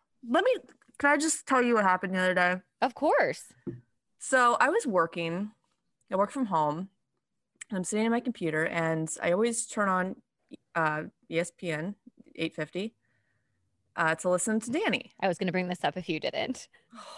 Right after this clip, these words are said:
Speaker 2: <laughs>
Speaker 1: So I was sitting there and, you know, do, do, do, do, do, do, just typing away, do, writing my copy,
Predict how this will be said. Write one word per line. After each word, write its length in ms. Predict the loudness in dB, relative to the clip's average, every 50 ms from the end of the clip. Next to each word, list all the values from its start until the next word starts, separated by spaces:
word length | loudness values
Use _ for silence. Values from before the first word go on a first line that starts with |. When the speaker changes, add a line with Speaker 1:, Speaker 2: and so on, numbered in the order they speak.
| -18 -18 -18 -10 -4 -4 -4 -4 _ -4
Speaker 2:
<laughs> 100 | -4 -4 _ _ -6 -6 -6 _ _ _ _ _ _ _ _ -20 -20 _ _ _ _ _ _ _ _ _ _ _ _ _ _ _ _ 0
Speaker 1:
So 500 | 4 6 6 6 6 6 4 2 -2 -6 _ 2
I 100 | 4 4
was 180 | 4 4 4
sitting 160 | 2 0 2
there 100 | 2 4 4
and, 260 | 2 2 2 0 0
you 60 | 0
know, 180 | 0 2 2 0
do, 220 | 2 2 2 2
do, 160 | 2 -2 -6 _ _ _ 0
do, 260 | 2 2 2 2 2
do, 140 | 2 2 2
do, 160 | 2 0 -2
do, 220 | 0 2 2 2 2
just 180 | 0 -4 -4
typing 300 | -2 -2 -2 0 0 0
away, 500 | 2 2 2 4 4 4 4 4 2 0
do, 220 | 0 0 0 -2 0
writing 280 | 0 0 0 2 0
my 80 | -2 -2
copy, 720 | 0 0 0 0 0 0 -2 -4 -2 0 -2 -2 -4